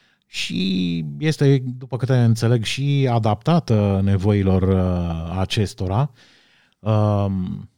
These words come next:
sunt, uh, o serie de, de imagini, uh, ale sistemului de operare pentru Amazon, uh,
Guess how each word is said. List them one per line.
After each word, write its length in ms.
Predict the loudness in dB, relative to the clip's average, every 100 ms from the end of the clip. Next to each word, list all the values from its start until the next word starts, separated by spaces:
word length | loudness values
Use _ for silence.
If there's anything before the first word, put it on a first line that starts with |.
| _
sunt, 480 | -4 4 4 4
uh, 760 | 2 4 4 4 4 4 4 2 -2 -6
o 160 | -2 0
serie 240 | 2 2
de, 200 | 4 2
de 400 | 2 2 4 4
imagini, 800 | 4 6 6 4 2 2 4 4
uh, 420 | 4 2 2 0 -2 -6 -10 -18 _ _ _ _
ale 280 | -2 0 2
sistemului 400 | 0 0 4 4
de 60 | 4
operare 500 | 2 2 4 2 4
pentru 380 | 4 4 4 4 4 2 0 0
Amazon, 720 | 0 0 2 2 4 2 -2
uh, 640 | -4 0 2 2 2 0